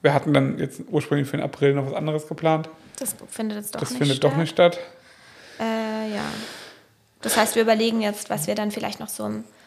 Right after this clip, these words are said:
Speaker 2: Spätsommer oder so.
Speaker 1: Ja.
Speaker 2: Oder Sommer.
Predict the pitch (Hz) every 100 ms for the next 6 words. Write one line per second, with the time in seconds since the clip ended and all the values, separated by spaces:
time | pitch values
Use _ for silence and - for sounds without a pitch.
0 | _ _ _ _ - - 220 208 - 220
1 | 214 220 220 - - 226 233 - _ _
2 | _ _ 160 151 - - 202 - 214 220
3 | 247